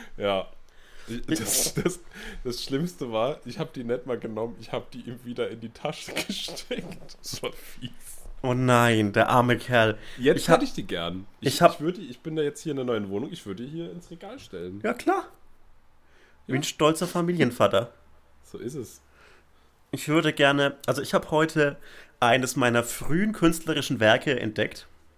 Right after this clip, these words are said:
Speaker 1: Mhm.
Speaker 2: Und zwar hab ich im Sommer zweitausendneunzehn mit rosa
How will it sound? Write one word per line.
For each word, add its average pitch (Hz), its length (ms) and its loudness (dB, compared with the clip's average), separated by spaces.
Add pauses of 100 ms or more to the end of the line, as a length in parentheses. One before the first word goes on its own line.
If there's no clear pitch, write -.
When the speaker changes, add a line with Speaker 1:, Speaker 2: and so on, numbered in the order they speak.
(180)
Speaker 1:
Mhm. 95 460 -4 (720)
Speaker 2:
Und 127 160 0
zwar 147 280 8
hab 151 140 4
ich 135 200 -8
im 139 100 -2
Sommer 165 320 2
zweitausendneunzehn 139 840 0
mit 127 200 -4
rosa 143 680 4